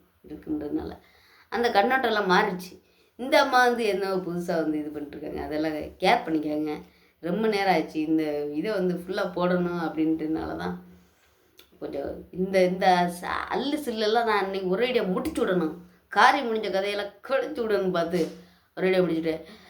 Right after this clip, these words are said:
இந்த அல்லு சில்லெல்லாம் பார்த்து தயங்காத ரெண்டு, மூணு பேர் இருக்காங்க. இப்போ எஸ்கண்டேஷன் எட்டு பேரா பாட்டையை பொறுத்துட்டாங்க. லாஸ்ட்ல எல்லாத்துலேயும் மொத்தமா அடி வாங்கினது வந்த எஸ்கண்டன்ட் எட்டு பேர்.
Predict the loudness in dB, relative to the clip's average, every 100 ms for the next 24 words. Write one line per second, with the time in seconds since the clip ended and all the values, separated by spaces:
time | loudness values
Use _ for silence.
0 | _ -6 -6 2 4 6 4 2 2 4
1 | 6 6 6 6 6 6 2 -2 0 4
2 | 4 4 2 2 4 2 2 2 2 2
3 | 2 0 -2 -2 2 2 2 -2 -2 -4
4 | -6 -12 _ _ _ _ _ _ _ 2
5 | 4 4 0 -2 -2 -2 -2 -2 0 0
6 | 0 0 4 4 4 0 -10 -20 _ -6
7 | -6 -4 -4 -4 -6 -6 -4 -4 -6 -14
8 | _ -20 -20 _ _ _ -2 2 6 4
9 | 4 0 2 4 4 4 2 2 -2 0
10 | 0 0 0 0 2 2 2 2 4 2
11 | 2 -2 -6 -10 -10 -16 -20 _ _ _
12 | -4 0 2 0 -2 0 2 2 2 0
13 | 0 -2 -2 -2 -4 -16